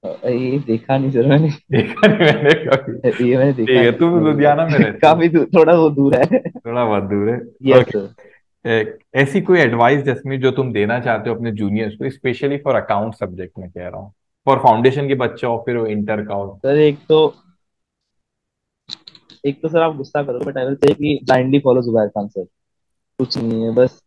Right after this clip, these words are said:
Speaker 1: सर, आप जो class में बता दिया, जो आपके notes हैं, I think more than sufficient। अ, अभी, अभी हमारा orientation course का batch था, उसमें भी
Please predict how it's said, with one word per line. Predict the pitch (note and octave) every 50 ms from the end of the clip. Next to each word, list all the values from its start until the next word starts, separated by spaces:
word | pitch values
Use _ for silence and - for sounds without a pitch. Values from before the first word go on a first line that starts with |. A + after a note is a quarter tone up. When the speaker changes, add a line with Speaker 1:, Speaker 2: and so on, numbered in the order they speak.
| _ _ _ _ _ _ _ _
Speaker 1:
सर, | - B2 B2 C3 C3+ C#3
आप | C#3 C#3 C3+ C3 C3 B2+
जो | D3 D3+ D3+ D3 C#3 A#2+ _ _ _ - A#2
class | A#2 A2 - - C3 C3 C3+ C3 C3 D3
में | D3+ D3+ D3
बता | C#3+ C#3 C3+ B2+ B2
दिया, | B2+ C#3 D3 D#3+ D#3+
जो | - _ _ _ _ - C#3
आपके | C#3 C3+ C3+ C3+ _ - D#3 D3+
notes | D3 C3+ C3+ C3+ C3+ C3+ - E3
हैं, | D#3+ D#3 D#3
I | D3+
think | D3+ E3 D#3 D3+ C#3 C3+ C#3
more | C#3+ D3+ D3+ C#3+
than | D#3 D#3 D#3 D#3
sufficient। | C3+ C3+ B2+ B2 A#2+ A2+ G#2+ G#2 - _ _ _ _ _ _ _ _ _ -
अ, | B2 B2+ B2+ - -
अभी, | C3 C3 C3+ D3+ D#3
अभी | D3 - - C#3 C3+ C3+ C3 C3 C#3 D3 D#3+
हमारा | D3+ C#3+ C#3+ C#3+ D3
orientation | C#3+ C#3 C3 C3+ D3 D3 D3 C#3+ C#3 D3+ D3
course | D3 C#3 C#3 -
का | - C#3+
batch | C#3+ C#3 B2+ B2+
था, | - D#3
उसमें | D3+ D3 D3 - D3+ D#3 D#3+
भी | E3+ F3